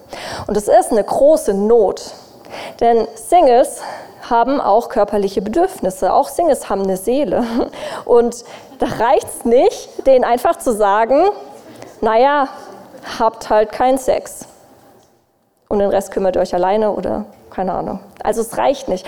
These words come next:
Und deswegen freue ich mich drüber, über diese Perspektive heute zu sprechen, also über heilige Sexualität aus Perspektive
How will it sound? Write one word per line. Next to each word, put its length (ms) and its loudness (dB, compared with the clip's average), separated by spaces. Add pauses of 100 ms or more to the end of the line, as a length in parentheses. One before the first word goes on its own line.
(280)
Und 80 0
deswegen 260 2
freue 300 2
ich 100 -4
mich 140 0
drüber, 340 2
über 140 0
diese 400 0
Perspektive 640 -2
heute 220 0
zu 100 -14
sprechen, 480 -4
also 220 -2
über 340 -4
heilige 320 0
Sexualität 960 -2 (400)
aus 380 2
Perspektive 1000 -2